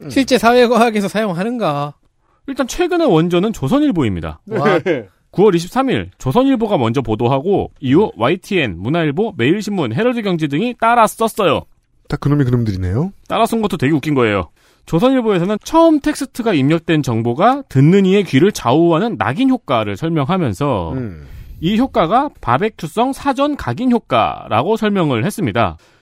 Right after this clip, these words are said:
Speaker 3: 이거는 바베큐라는 단어를 여러 번 들려주는 유명 실험에 의해서 붙여진 이름이라고 합니다.
Speaker 1: 아, 그래요?
Speaker 3: 유명 실험이래요. 대학이나 연구소에서 실험을 했었나 싶죠?
Speaker 1: 음.
Speaker 3: 뉴스톱에서 팩트 체크를 해봤습니다.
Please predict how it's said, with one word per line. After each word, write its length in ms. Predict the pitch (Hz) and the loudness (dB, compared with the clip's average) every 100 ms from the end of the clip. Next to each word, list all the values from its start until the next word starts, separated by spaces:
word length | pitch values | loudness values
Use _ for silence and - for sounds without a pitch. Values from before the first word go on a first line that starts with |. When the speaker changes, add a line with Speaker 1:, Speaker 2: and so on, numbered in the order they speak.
| _ | _
Speaker 3:
이거는 400 | 147 151 185 247 285 | -4 0 2 0 -4
바베큐라는 720 | - 127 220 269 285 240 220 | -4 -2 -2 -4 -4 -2 -2
단어를 460 | 165 127 123 214 208 | -2 -2 -2 -4 -6
여러 220 | 104 214 | 0 0
번 180 | 277 254 | 2 -2
들려주는 500 | 135 135 120 139 143 | -2 0 0 0 0
유명 320 | 123 254 269 | 2 2 0
실험에 260 | 240 208 180 | -2 -2 0
의해서 380 | 131 113 107 226 | 2 0 0 -4
붙여진 420 | 135 147 127 110 | -4 -4 -2 0
이름이라고 380 | 156 175 131 107 | 2 2 2 0
합니다. 380 | 240 175 82 - | -2 -2 -4 -6
Speaker 1:
아, 180 | - 160 | -8 -6
그래요? 880 | 160 143 151 147 156 170 165 120 80 71 _ _ | -2 2 6 6 4 2 -2 -6 -8 -16 _ _
Speaker 3:
유명 280 | 196 294 285 | 0 2 2
실험이래요. 520 | 214 165 120 110 85 - _ | 2 0 0 -2 -4 -10 _
대학이나 480 | 120 180 240 254 208 | -2 0 0 2 2
연구소에서 440 | 123 156 196 185 | 2 0 -2 0
실험을 360 | 180 262 262 220 | -2 -2 0 0
했었나 440 | 269 277 240 302 269 | 0 0 0 0 -4
싶죠? 400 | 135 123 151 87 | -10 -4 -2 -4
Speaker 1:
음. 720 | _ _ _ _ _ _ - | _ _ _ _ _ _ -12
Speaker 3:
뉴스톱에서 1080 | 160 - 285 302 247 - _ 131 135 208 254 | -10 -8 -4 0 0 0 _ -4 -2 0 0
팩트 260 | - - 269 | -2 -4 -2
체크를 340 | 254 - 156 | -2 -2 0
해봤습니다. 540 | 220 240 147 95 80 | 0 0 -2 -4 -6